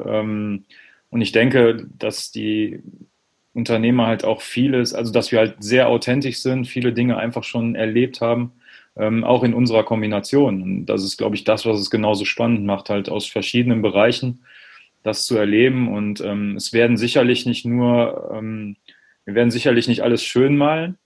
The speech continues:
Also auch aus meinem Bereich werde ich viele Sachen einfach mitteilen, die schief gegangen sind,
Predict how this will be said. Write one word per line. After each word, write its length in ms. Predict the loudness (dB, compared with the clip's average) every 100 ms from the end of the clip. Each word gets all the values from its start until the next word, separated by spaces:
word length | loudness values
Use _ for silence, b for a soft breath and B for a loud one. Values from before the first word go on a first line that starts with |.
| _ _ _
Also 280 | -4 0 2
auch 220 | 2 0
aus 160 | -2 -2
meinem 320 | 0 2 0
Bereich 480 | 2 2 2 0 -2
werde 160 | -4
ich 300 | -4 -10 -14
viele 380 | _ -2 2 2
Sachen 580 | 2 2 2 -2 -2 -4
einfach 340 | -10 -6 -4
mitteilen, 680 | -2 -2 0 0 4 4 2
die 160 | -2 -4
schief 400 | -4 0 0 0
gegangen 460 | -2 -2 0 -2 -2
sind, 260 | -2 -6